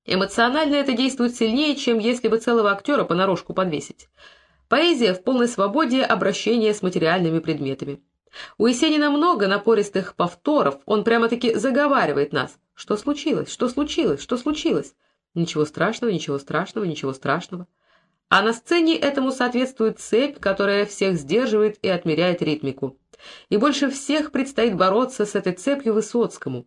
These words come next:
Он хлопуша, беглый каторжник, прорывающийся к Пугачёву.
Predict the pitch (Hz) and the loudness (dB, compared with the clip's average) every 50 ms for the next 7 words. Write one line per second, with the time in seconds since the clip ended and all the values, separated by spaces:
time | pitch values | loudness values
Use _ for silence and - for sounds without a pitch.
0 | _ _ - 240 269 262 254 - 277 285 294 294 302 294 202 - - - 139 - | _ _ -2 -2 -2 -2 -2 -2 0 0 0 0 0 0 0 0 -2 -4 -4 0
1 | 147 220 220 202 208 214 214 - 294 254 - 147 - - 135 135 - - _ - | 0 2 2 2 2 2 2 0 0 0 0 -2 -4 -4 -6 -8 -8 -10 _ -20
2 | - - _ _ - 180 196 214 226 240 226 202 185 - - 180 - 202 175 - | -20 -20 _ _ 0 0 2 4 4 4 2 2 0 -2 -4 -4 -4 -4 -6 -4
3 | - 190 180 208 208 - - 147 127 127 127 - | -4 -2 0 0 0 0 -2 -2 -2 -2 -6 -10